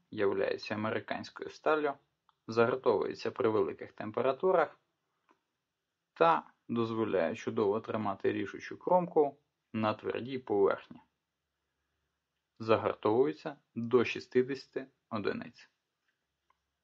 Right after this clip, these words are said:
Має достатню в'язкість, щоб тримати ріжучу кромку при такій високій твердості. В своєму складі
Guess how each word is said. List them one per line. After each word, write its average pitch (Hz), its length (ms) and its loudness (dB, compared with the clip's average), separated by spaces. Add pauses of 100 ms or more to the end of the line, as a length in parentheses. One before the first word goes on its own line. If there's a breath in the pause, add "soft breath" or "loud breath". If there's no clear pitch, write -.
(680)
Має 107 340 4
достатню 101 600 2
в'язкість, 151 680 0
щоб - 300 -4
тримати 107 520 0
ріжучу 101 420 -6
кромку 160 580 0 (420)
при 98 200 0
такій 104 360 -6
високій 107 420 -12
твердості. - 560 -12 (1400)
В - 60 -20
своєму 127 480 2
складі 185 500 2